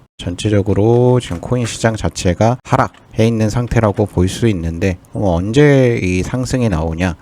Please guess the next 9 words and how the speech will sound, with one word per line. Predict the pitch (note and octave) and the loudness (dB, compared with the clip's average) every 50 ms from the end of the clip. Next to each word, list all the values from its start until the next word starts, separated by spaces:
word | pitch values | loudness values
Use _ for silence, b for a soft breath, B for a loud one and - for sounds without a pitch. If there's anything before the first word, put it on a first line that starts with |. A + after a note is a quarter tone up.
| B - - | B -8 -6
비트 | G2 F#2 - - G#2 | -6 -4 -2 -4 -4
도미넌스 | - - G2 F#2+ G#2+ B2 C3+ C#3 B2+ A#2 - A2+ | -2 0 0 0 2 2 2 2 0 0 -2 -2
기준으로 | G2 G#2 G2+ A2+ B2 A#2+ A2+ A2 G#2+ G#2+ | -2 -2 0 0 0 0 2 2 2 2
좀 | - A2+ G#2+ G2+ | 2 0 0 0
보셔야 | - F#2 E2+ G2 G#2 | 0 0 2 2 2
되는데요. | G2+ - F#2 E2+ E2 E2 E2+ F2+ G#2 A2 - - _ _ - | 2 2 0 -4 -4 -4 -4 -4 -4 -6 -8 -12 _ _ -20
비트 | - - - | -18 -10 -4
도미넌스는 | - A#2 G#2+ A#2 B2 B2 A#2+ A#2 G#2 - A#2 B2 C3 C#3+ D3 D3 | -2 -2 0 0 0 0 0 0 -2 -2 0 0 2 0 0 -2
비트코인이 | - - - - C3+ C3 - - B2+ A#2 G#2+ F#2+ E2 E2+ G2 B2+ | -4 -8 -2 0 0 0 2 2 0 0 0 0 -2 -4 -4 -8